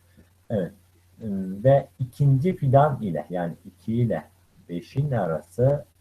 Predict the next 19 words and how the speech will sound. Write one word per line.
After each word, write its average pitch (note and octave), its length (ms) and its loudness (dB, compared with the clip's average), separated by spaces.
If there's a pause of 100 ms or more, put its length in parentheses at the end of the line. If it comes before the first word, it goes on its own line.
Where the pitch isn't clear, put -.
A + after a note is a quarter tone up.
(180)
yirmi G2+ 840 -8
iki G2+ 280 -8
metre. F2 300 -10 (760)
E, G#2 100 -8
iki A2 240 -8
ile E3 200 2
beşin C3 260 2
arasını A#2+ 360 4
gördüğünüz A#2 560 2
gibi F2 220 -10
bir B2 160 4
y, G2 360 -4
iki - 220 -8
y, C3+ 260 0
üç - 300 -6
y. - 200 -6 (500)
Üç A#2+ 360 -4 (140)
y F2+ 400 -4 (200)
artı G2 880 0